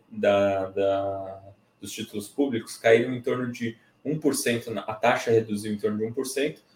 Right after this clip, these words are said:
aí eu multiplico pela duration, significa que o fundo ganhou dois por cento no mês, pelo menos, né? Dois e poucos, né? Então, é isso. Já no,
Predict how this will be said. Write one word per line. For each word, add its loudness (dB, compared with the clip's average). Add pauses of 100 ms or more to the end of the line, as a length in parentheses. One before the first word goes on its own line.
(160)
aí 6
eu 4
multiplico -4
pela 4
duration, 2
significa -6
que -18
o -20
fundo -8
ganhou 0 (200)
dois 6
por -12
cento -2
no 2
mês, -6 (140)
pelo 6
menos, -4
né? -10
Dois 2
e -10
poucos, -6
né? -20 (540)
Então, 6
é 8
isso. 2 (220)
Já 10
no, 2